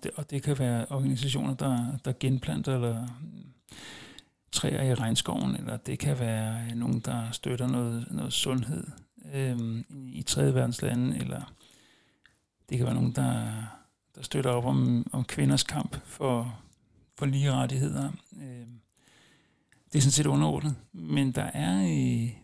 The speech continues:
hvis man kigger sig om i landskabet derude, så er der uger, der, øh, der, øh, der hylder et eller andet bæredygtighedsprincip. Øh, nogle gør det i form af et give back-program, og andre gør det i form af, øh, recycle, altså, øh,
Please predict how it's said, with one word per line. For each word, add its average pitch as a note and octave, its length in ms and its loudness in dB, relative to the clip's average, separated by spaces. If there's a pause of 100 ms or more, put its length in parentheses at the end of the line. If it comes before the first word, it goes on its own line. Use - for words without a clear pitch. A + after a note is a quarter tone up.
hvis C#3 160 -6
man C3+ 100 2
kigger F3 340 4
sig D#3 140 2
om D3 140 0
i D3 40 2
landskabet C3+ 520 2
derude, B2+ 240 2
så C#3 180 0
er D#3+ 240 2
der F#3+ 200 0
uger, C#3 340 2
der, C3 360 2
øh, A2+ 300 -2 (1700)
der, A#2 240 2 (120)
øh, A2+ 220 -2 (760)
der D3+ 80 4
hylder D3 320 4
et E3+ 60 2
eller C#3+ 140 2
andet C#3+ 240 4
bæredygtighedsprincip. C3+ 1300 0 (420)
Øh, D3 140 4
nogle D#3 240 6
gør C#3 180 4
det C#3 80 2
i C#3 40 0
form C#3 280 0
af C3 120 0
et - 180 -10
give C3+ 140 -2 (160)
back-program, C#3 880 -2
og C3+ 160 -6
andre C3+ 180 0
gør B2 220 -2
det C3 80 -4
i C3 60 -4
form D3+ 280 -4
af, B2 200 -2 (920)
øh, A#2 260 -4
recycle, C3 580 4
altså, B2 240 -4
øh, A2+ 260 -2